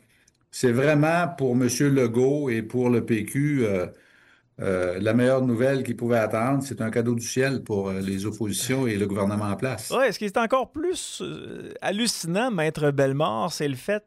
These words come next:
Speaker 2: que c'est légal ou, euh, bon, est-ce que c'est moral, est-ce que c'est moral ou, euh, avec un manque d'éthique,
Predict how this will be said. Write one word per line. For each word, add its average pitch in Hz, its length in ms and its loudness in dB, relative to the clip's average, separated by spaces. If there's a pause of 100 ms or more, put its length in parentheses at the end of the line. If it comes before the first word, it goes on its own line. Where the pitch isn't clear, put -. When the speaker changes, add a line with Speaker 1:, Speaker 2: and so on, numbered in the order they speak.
Speaker 2:
que 160 180 0
c'est 156 260 -2
légal 170 840 0
ou, 131 440 2
euh, 110 240 2
bon, 101 260 -4
est-ce 101 240 -8
que 147 80 -8
c'est 143 280 -4
moral, 139 580 -2 (180)
est-ce - 160 -10
que 175 60 -8
c'est 175 160 -4
moral 160 600 0
ou, 147 300 0
euh, 123 320 0 (240)
avec 135 300 -2
un 139 100 0
manque 147 280 -4
d'éthique, 175 360 -4